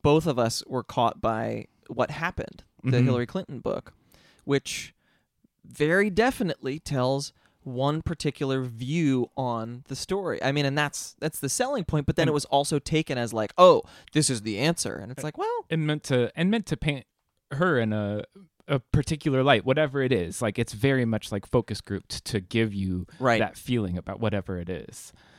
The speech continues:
Speaker 2: I didn't read it. Um, but yeah, I think that those are the ones, like, the really well done, um,
Speaker 1: Mm-hmm.
Speaker 2: unreliable narrator books. Those are ones that stick with you for,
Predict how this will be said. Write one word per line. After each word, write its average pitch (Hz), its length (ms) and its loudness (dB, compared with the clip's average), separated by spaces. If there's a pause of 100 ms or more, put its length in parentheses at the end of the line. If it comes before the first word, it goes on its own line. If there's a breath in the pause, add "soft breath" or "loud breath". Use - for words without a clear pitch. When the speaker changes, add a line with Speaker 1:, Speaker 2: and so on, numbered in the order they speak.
(180 soft breath)
Speaker 2:
I 131 160 6
didn't 117 240 4
read 85 200 -2
it. - 220 -14 (280)
Um, 80 320 -10 (640 loud breath)
but 165 80 8
yeah, 185 240 4
I 180 60 4
think 277 220 -2
that 214 160 0
those 160 180 6
are 175 60 2
the 151 100 4
ones, 131 320 2
like, 110 140 -4
the 120 100 2
really 202 340 -2
well 131 240 2
done, 107 400 0 (560 soft breath)
um, 107 340 2
Speaker 1:
Mm-hmm. 165 80 -4
Speaker 2:
unreliable 113 540 2
narrator 92 540 -2
books. 87 440 -8
Those 143 240 2
are 208 40 4
ones 127 260 -2
that 110 140 -10
stick - 320 -4
with 101 180 -2
you 85 60 -8
for, - 240 -10